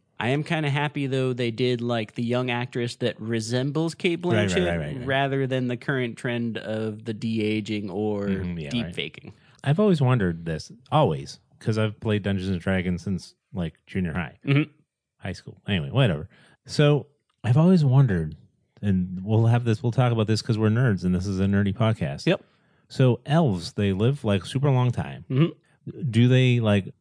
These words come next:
Speaker 2: they're born, they're babies, they're, like, elf babies, right?
Speaker 1: Mm-hmm.
Speaker 2: Is it like Grogu in Star Wars where they're, like,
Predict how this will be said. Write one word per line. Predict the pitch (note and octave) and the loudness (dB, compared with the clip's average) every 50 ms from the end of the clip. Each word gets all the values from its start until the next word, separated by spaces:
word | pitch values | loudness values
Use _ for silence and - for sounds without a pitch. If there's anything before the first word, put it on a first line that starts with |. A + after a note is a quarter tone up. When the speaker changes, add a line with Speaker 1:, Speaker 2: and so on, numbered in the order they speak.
| _ | _
Speaker 2:
they're | - - A2 A2 A2 | -8 0 2 4 4
born, | F#2+ - - C#3+ F#3 F#3 C3+ G2+ F#2+ F#2+ G#2 G#2 G#2 | 4 4 4 4 6 6 6 6 4 4 4 2 2
they're | G#2+ G#2 | 2 2
babies, | F2 - A2+ B2 D3 E3+ A2+ E2+ F2 F2+ F#2+ - - - | 2 2 0 0 0 0 -2 -2 -2 -4 -4 -6 -8 -10
they're, | A2+ A2+ A2 G#2+ | -4 -2 0 0
like, | A2+ A2 - A2 | 0 0 0 0
elf | D3 F3 - - | 0 0 0 -2
babies, | - F2+ E2+ D#2+ D2+ D#2+ F2 F2 - - | -4 -4 -4 -4 -4 -6 -6 -6 -6 -4
right? | F2 G2 A#2+ E3 F#3 - - | -2 0 0 0 -2 -4 0
Speaker 1:
Mm-hmm. | - C#3+ D#3+ D#3 - - _ _ _ _ _ - | 2 4 4 4 2 -2 _ _ _ _ _ -4
Speaker 2:
Is | G#2 A2+ | -2 0
it | A#2+ G#2+ | 0 0
like | B2 A#2+ A2+ G#2+ B2 - _ - | 0 0 0 0 -4 -12 _ -4
Grogu | - G2+ G2+ A2 A#2 C3+ D#3 E3+ E3+ F3 F#3 G3 F#3 - | 0 2 2 4 4 4 4 4 6 4 4 2 -2 -2
in | G#2+ A2 G#2 G2 F#2+ F#2 F#2+ F#2+ - _ - - - _ | 0 2 2 4 2 2 0 -2 -6 _ -20 -20 -20 _
Star | - - - A2+ A2 B2 C3+ | -8 -2 0 2 4 4 4
Wars | C3+ D3 D3+ C#3+ B2+ | 4 4 4 2 2
where | A#2+ G#2+ G2+ | 2 2 2
they're, | F#2 G2 G2+ | 4 2 2
like, | G#2 F#2+ G2 F#2+ F#2 - _ | 2 2 2 2 2 0 _